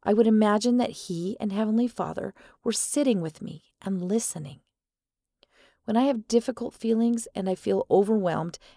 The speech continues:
at how unfair Barbara's situation seems at times, I remember that Christ will help me find peace and reassurance.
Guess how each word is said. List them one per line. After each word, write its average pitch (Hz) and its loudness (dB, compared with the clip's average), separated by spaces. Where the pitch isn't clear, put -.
at 190 -4
how 196 0
unfair 214 2
Barbara's 190 0
situation 175 -4
seems - -8
at - -10
times, - -12
I - 0
remember 240 4
that - 0
Christ 208 0
will 208 -4
help 190 -8
me 180 -8
find 180 -8
peace - -4
and 170 -6
reassurance. - -8